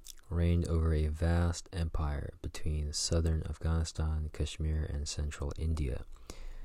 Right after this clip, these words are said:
According to A. Stein, this name contains in its first part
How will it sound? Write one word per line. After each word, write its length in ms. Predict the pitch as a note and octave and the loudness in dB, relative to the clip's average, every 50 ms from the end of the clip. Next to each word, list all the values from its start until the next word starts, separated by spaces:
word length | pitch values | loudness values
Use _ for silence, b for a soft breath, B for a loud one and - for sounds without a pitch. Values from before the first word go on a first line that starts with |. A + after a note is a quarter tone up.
| B B B B B | B B B B B
According 560 | B - - - F2 E2+ D#2+ E2 E2 D#2+ D#2 | B 0 4 6 8 8 8 6 4 2 0
to 240 | - - E2 D2+ - - | 0 0 0 0 0 2
A. 160 | E2 D#2+ D#2 | 2 2 2
Stein, 680 | D2+ - - - - E2 E2+ F2 F2 F2+ F#2 G2 G#2 A2+ - - - - - - - - - - | 2 0 -2 0 2 4 4 6 4 4 4 2 0 -2 -6 -12 -18 -20 -20 -20 -20 -16 -8 -2
this 260 | - D#2+ D2+ - - | 0 0 0 0 0
name 260 | D#2 D#2+ D#2+ D#2 D#2 | 0 2 2 2 2
contains 520 | - - D2+ - - E2 D#2+ D#2+ D#2 D2+ - | 0 -2 -4 -4 -2 0 0 2 0 0 -2
in 300 | - D#2 D#2+ D#2 D2+ - - - - - - - | -2 -2 0 0 -2 -4 -6 -12 -20 -16 -8 -4
its 260 | D#2+ D#2 - - - | -4 -4 -4 -4 -6
first 600 | - - - - E2+ E2 D#2+ D#2+ - - - - | -8 -6 -2 0 2 4 4 2 0 -4 -4 2
part 340 | - - - D#2+ D#2+ D#2+ D#2 | 4 4 6 6 4 2 0